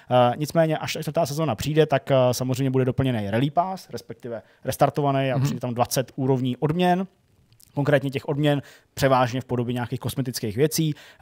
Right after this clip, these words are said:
Speaker 1: Eh, těch bude třicet, s tím, že deset bude bezplatných, na to nemusíte nic kupovat. Pět, eh, eh, těch odměn dostanou ti, kdo, eh, předplácí E A Play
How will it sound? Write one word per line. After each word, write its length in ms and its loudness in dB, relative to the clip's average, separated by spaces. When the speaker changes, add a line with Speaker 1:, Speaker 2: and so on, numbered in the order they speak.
Speaker 1:
Eh, 40 0
těch 120 2
bude 180 2
třicet, 440 -4
s 100 -20
tím, 140 -2
že 80 0
deset 240 0
bude 120 0
bezplatných, 640 -2
na 60 -14
to 100 -14
nemusíte 340 -8
nic 120 -2
kupovat. 460 2
Pět, 300 6
eh, 40 6
eh, 40 -6
těch 220 -4
odměn 380 2
dostanou 600 -2
ti, 180 0
kdo, 560 2
eh, 360 0
předplácí 560 -4
E 40 -8
A 40 -12
Play 320 -2